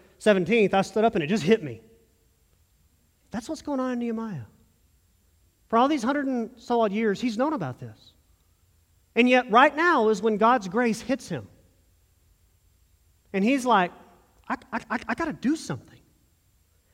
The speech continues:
Now, God does that sometimes, does he not? He's done it in my life before. I mean, you think about the orphan crisis in the world, and you hear about it. Maybe you go to a Compassion International conference of some kind, and you hear about what's going on in places of kids that don't have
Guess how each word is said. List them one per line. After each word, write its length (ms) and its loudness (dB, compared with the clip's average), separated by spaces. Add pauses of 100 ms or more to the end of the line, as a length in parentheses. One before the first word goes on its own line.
Now, 100 0
God 220 2
does 220 -2
that 160 -8
sometimes, 640 -10 (200)
does 140 -4
he 60 -8
not? 240 -8 (600)
He's 160 2
done 140 4
it 80 2
in 60 -4
my 120 8
life 360 2
before. 360 -12 (520)
I 60 0
mean, 160 4
you 100 2
think 220 -4
about 260 4
the 100 -4
orphan 400 0
crisis 480 -2
in 60 0
the 80 -2
world, 440 -2 (320)
and 100 0
you 80 0
hear 180 -2
about 240 -4
it. 100 -8 (560)
Maybe 140 2
you 60 0
go 120 2
to 80 2
a 60 2
Compassion 560 -2
International 640 -4
conference 420 -6
of 100 -8
some 160 -8
kind, 240 -2
and 80 -6
you 60 -6
hear 180 -4
about 180 0
what's 160 -10
going 260 -6
on 280 -6
in 140 -8 (200)
places 380 -6
of 120 -10 (240)
kids 220 -2
that 80 -4
don't 180 -6
have 260 -4